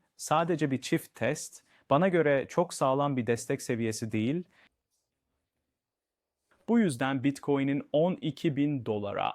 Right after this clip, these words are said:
on iki bin dolara geri dönmesine veya hatta yüz on bin dolara kadar geri çekilmesine şaşırmam. Gerçek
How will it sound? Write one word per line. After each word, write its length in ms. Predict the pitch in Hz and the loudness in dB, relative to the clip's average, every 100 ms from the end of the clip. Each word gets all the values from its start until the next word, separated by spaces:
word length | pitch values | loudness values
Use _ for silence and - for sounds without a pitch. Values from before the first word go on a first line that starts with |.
| - | -2
on 220 | 139 151 - | 0 0 -2
iki 280 | 143 - 143 | -4 -2 0
bin 240 | 139 123 | 0 0
dolara 460 | 120 113 107 107 113 | -2 -2 -2 -2 -4
geri 380 | 104 120 135 123 | -2 0 0 0
dönmesine 720 | 117 110 110 - 117 120 113 | -2 -2 -4 -6 -6 -6 -4
veya 260 | 117 110 | -4 -4
hatta 420 | 107 123 - 120 117 | -4 -6 -4 -4 -2
yüz 380 | 107 127 143 - | -2 0 0 0
on 260 | 135 131 120 | 0 0 0
bin 220 | 117 107 | 0 0
dolara 380 | 104 107 131 160 | -2 0 0 0
kadar 440 | 117 104 104 104 - | -4 -2 -2 -4 -4
geri 240 | 117 127 | -2 0
çekilmesine 800 | 143 113 - 110 110 - 127 151 - | -2 -6 -4 -6 -6 -4 -4 -4 -8
şaşırmam. 840 | - 131 120 - 117 107 104 110 | -6 -4 -4 -4 -4 -2 -2 -2
Gerçek 460 | 113 117 113 151 | -2 -2 -2 -6